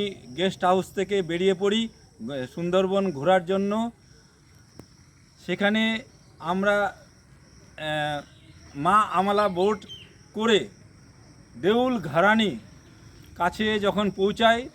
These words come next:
তখন হঠাৎ করে দেখি নদীর পাড়ে একটি রয়্যাল বেঙ্গল টাইগার বাঘ ঘুরে বেড়াচ্ছে। দেখে আমরা প্রথমে হতভম্ব হয়ে যাই।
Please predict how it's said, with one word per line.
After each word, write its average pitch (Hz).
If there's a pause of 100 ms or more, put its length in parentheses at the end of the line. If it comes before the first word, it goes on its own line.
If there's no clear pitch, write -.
তখন 202 (120)
হঠাৎ 208
করে 214 (100)
দেখি 208 (140)
নদীর 190
পাড়ে 196 (520)
একটি 214 (440)
রয়্যাল 190
বেঙ্গল 202 (920)
টাইগার 196 (160)
বাঘ 185 (160)
ঘুরে 165
বেড়াচ্ছে। 190 (640)
দেখে 185 (140)
আমরা 202 (100)
প্রথমে 208 (360)
হতভম্ব 202 (320)
হয়ে 196
যাই। 226